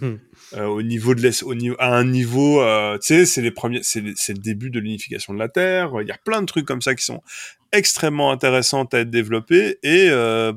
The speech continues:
pour ma part, ça me, ça me saoule toujours un peu quand, euh, euh,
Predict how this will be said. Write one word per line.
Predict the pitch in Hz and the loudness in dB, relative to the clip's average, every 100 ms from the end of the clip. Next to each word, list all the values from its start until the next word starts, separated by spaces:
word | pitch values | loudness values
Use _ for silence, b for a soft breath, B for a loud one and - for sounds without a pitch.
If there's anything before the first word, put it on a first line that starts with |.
| - | -4
pour | 151 | 0
ma | 147 | 0
part, | 156 196 | 2 0
ça | 135 | -2
me, | 127 107 | -4 -6
ça | - 117 | -4 -4
me | 107 | -2
saoule | - 190 196 | -4 -4 -4
toujours | 156 131 131 | -4 -2 0
un | 110 | 0
peu | 104 160 | -2 -6
quand, | 131 113 | -6 -6
euh, | 123 131 107 92 B B B B B B | -2 0 -2 -6 B B B B B B
euh, | - 110 113 110 107 107 | -2 0 0 -2 -4 -4